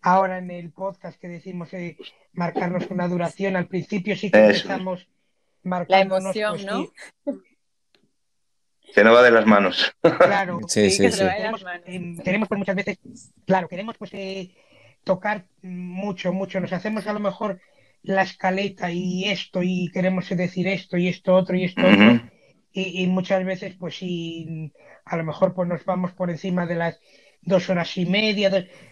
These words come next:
Speaker 1: que luego decimos
Speaker 2: Buf, ujú.
Speaker 4: Oye, eso es una preguntita,
Speaker 1: Nos
Speaker 4: os
Speaker 1: hemos
Speaker 4: voy a
Speaker 1: pasado a lo
Speaker 4: pregun-
Speaker 1: mejor... Sí.
Speaker 4: Eh,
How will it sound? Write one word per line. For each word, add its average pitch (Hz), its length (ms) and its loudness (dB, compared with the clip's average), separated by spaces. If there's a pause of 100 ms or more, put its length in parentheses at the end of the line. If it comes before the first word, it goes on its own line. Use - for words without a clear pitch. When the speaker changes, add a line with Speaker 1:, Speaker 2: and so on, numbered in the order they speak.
(180)
Speaker 1:
que 185 100 -2
luego 190 200 4
decimos 175 480 -6
Speaker 2:
Buf, 110 220 10 (220)
ujú. 104 320 6 (1800)
Speaker 4:
Oye, 131 220 6
eso 135 140 2
es - 140 -6
una 156 180 -2
preguntita, 135 460 -2
Speaker 1:
Nos 160 80 -6
Speaker 4:
os - 60 -6
Speaker 1:
hemos - 120 0
Speaker 4:
voy 120 80 4
a - 40 4
Speaker 1:
pasado 190 100 4
a - 20 4
lo 214 60 4
Speaker 4:
pregun- 214 100 -2
Speaker 1:
mejor... 185 180 -2 (1200)
Sí. - 360 -6 (580)
Speaker 4:
Eh, 98 840 0